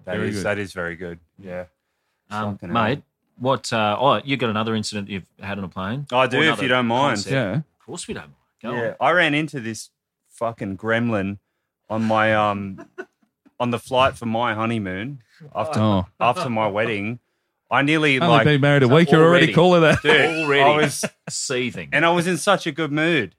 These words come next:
Speaker 3: What the trouble and strife think of this?
Speaker 1: Oh, like, you know, there were words said when we got off the plane,
Speaker 3: All right.
Speaker 1: but I'm, I, I think I'm pretty in the right in this one. This fucking gronk, he had four kids already, like,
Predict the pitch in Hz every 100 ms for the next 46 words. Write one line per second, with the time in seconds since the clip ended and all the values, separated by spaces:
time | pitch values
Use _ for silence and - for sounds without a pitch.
0 | - 143 139 151 123 117 - 135 127 -
1 | 98 82 71 - - _ _ - 135 151
2 | 151 156 143 147 143 117 - 113 95 104
3 | 123 120 131 117 - 117 104 98 98 95
4 | 98 - 82 104 98 95 104 98 131 -
5 | - - 139 135 135 _ _ _ _ -
6 | 165 190 190 214 147 220 285 175 139 160
7 | 135 123 101 104 127 107 104 113 - 101
8 | 95 113 120 143 - 170 165 120 92 _
9 | _ - 110 120 117 101 - _ _ _
10 | _ 135 139 131 - - 151 143 - 120
11 | 107 92 - - 127 107 107 104 92 87
12 | 82